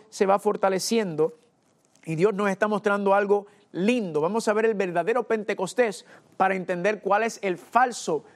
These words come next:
Pentecostés. Hechos capítulo dos, versículo número uno, dice: "Cuando llegó el día de Pentecostés, estaba, estaban todos unánimes juntos.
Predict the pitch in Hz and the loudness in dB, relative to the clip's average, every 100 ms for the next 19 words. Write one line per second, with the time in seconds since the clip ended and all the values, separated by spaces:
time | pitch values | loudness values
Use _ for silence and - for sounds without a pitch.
0 | _ _ _ 202 180 185 170 - 170 127 | _ _ _ -2 0 -4 -4 -4 -6 -6
1 | - - _ _ 208 220 247 247 202 226 | -10 -14 _ _ -2 0 0 0 0 0
2 | 220 214 220 208 - - _ _ 165 165 | 0 2 0 0 -6 -16 _ _ -2 0
3 | 220 214 220 226 220 196 196 202 202 208 | -4 0 2 2 0 -4 0 2 0 0
4 | 254 233 160 117 - 175 220 - 127 - | -2 0 -2 -8 -4 -2 -2 -4 -8 -10
5 | _ _ - _ 175 185 185 180 202 262 | _ _ -20 _ -2 0 -2 2 2 2
6 | 214 254 269 262 233 240 233 220 208 - | 2 2 2 2 -2 0 -2 -2 -4 0
7 | 226 220 208 202 208 208 - _ _ 175 | 0 0 0 2 2 0 -8 _ _ -8
8 | - 196 196 185 214 226 233 - 196 185 | 0 2 2 0 2 2 0 -2 -4 0
9 | 220 262 262 269 254 - _ _ _ _ | 2 2 0 0 -2 -10 _ _ _ _
10 | _ - 240 240 175 131 - - | _ 0 2 2 -4 -6 -6 -10